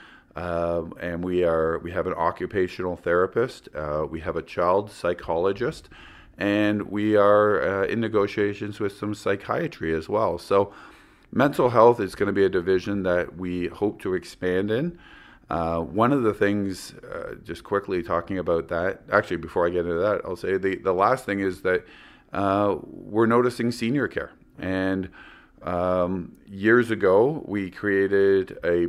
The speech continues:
program that we probably didn't have the right people in place, and it was probably a little bit, uh,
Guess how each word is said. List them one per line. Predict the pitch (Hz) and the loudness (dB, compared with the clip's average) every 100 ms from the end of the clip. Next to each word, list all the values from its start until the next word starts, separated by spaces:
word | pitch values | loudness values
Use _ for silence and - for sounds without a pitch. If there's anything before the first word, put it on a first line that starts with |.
| 87 | 0
program | 101 98 104 110 127 147 95 | 0 2 2 2 2 -4 -2
that | 87 87 80 - 82 | 0 0 -2 -10 -10
we | 95 90 90 87 - - - _ _ - - - | -6 -6 -6 -8 -16 -20 -20 _ _ -20 -20 -10
probably | 196 226 131 | -4 0 2
didn't | 127 117 | 2 2
have | 117 107 | -2 0
the | 98 | 0
right | 95 95 | 0 0
people | - 104 104 107 | -2 -6 0 0
in | 98 92 | 0 0
place, | 95 107 117 | 0 0 0
and | 98 | -4
it | |
was | 85 | -4
probably | - 107 104 | -4 0 0
a | |
little | 92 95 92 | 0 -2 0
bit, | 90 87 - | 0 -2 -2
uh, | 90 85 80 | 0 2 0